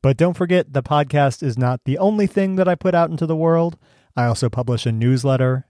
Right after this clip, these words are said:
twice a week, every Wednesday and every Sunday. You can go to heath rosella dot com slash newsletter to get your name and your email on the list. It is a free thing. You can subscribe to it for free, and you will also get alerted to every new podcast episode when it comes out.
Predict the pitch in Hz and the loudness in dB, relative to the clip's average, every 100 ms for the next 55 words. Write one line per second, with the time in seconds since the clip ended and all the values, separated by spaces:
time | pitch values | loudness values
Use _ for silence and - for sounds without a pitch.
0 | - 131 123 123 120 120 120 - 120 117 | -4 0 0 0 0 0 -2 -4 -4 -2
1 | 117 120 113 123 123 117 104 113 117 - | 0 0 2 0 -2 -4 -6 -6 -8 0
2 | 170 180 180 180 - _ _ 139 127 123 | 2 4 2 0 -4 _ _ -2 0 2
3 | 110 - 139 - 123 - 123 113 104 110 | 0 0 -2 -2 -4 0 0 0 -2 -4
4 | 117 - 135 135 131 123 - 113 107 - | -4 -2 2 2 0 -4 -4 -2 -2 -2
5 | 139 165 180 175 190 202 - 110 117 - | 0 2 2 2 0 -2 -6 -2 -2 0
6 | 120 117 120 120 107 107 139 143 143 139 | -2 0 0 0 -2 -2 0 2 2 2
7 | 143 - 117 113 110 143 196 - - _ | -2 -4 -2 -2 2 2 2 -2 -12 _
8 | _ _ _ _ - 127 120 120 - - | _ _ _ _ -6 0 0 0 -4 -2
9 | 131 135 131 - 139 147 117 113 117 - | 0 2 0 0 0 0 -2 -4 -6 -8
10 | - 120 113 127 127 - 127 127 - 147 | -2 -2 0 -2 -2 -4 -2 -2 0 2
11 | 156 160 160 _ _ _ - 120 117 123 | 2 0 -4 _ _ _ 0 2 2 0
12 | 123 127 139 123 117 117 117 117 - 127 | 2 0 0 -2 0 2 2 0 -4 -6
13 | 120 110 117 107 107 104 135 143 143 151 | -6 -2 -4 -2 -4 -4 -2 -2 0 -2
14 | - 151 147 156 147 147 143 156 151 156 | 0 -6 -4 -2 0 -2 -4 -4 -2 0
15 | 151 156 | 0 0